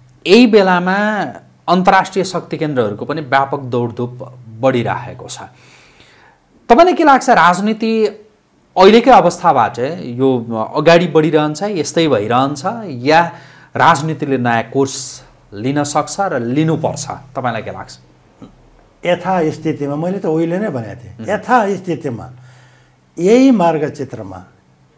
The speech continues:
Speaker 2: यही संविधान, यही व्यवस्था अन्तर्गत देश अगाडि बढ्दै गयो भने अब सबैले बुझिसकेको छ कि हामी नेपाली नै नरहन सक्छ।
Speaker 1: उम्।
Speaker 2: हाम्रो हालत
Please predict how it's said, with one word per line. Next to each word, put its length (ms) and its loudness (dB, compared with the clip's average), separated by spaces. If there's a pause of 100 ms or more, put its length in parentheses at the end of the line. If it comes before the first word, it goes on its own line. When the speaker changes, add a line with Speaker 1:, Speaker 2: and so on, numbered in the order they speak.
(120)
Speaker 2:
यही 240 0
संविधान, 500 -4
यही 180 0
व्यवस्था 460 -4
अन्तर्गत 680 -2 (160)
देश 260 -6
अगाडि 300 -8
बढ्दै 320 -12
गयो 260 -14
भने 460 -18 (560)
अब 720 -2 (280)
सबैले 520 4
बुझिसकेको 560 -2
छ 100 -6
कि 560 -4
हामी 200 -4
नेपाली 440 0
नै 320 -2 (1200)
नरहन 420 2
सक्छ। 300 -16
Speaker 1:
उम्। 240 -16
Speaker 2:
हाम्रो 280 0
हालत 640 0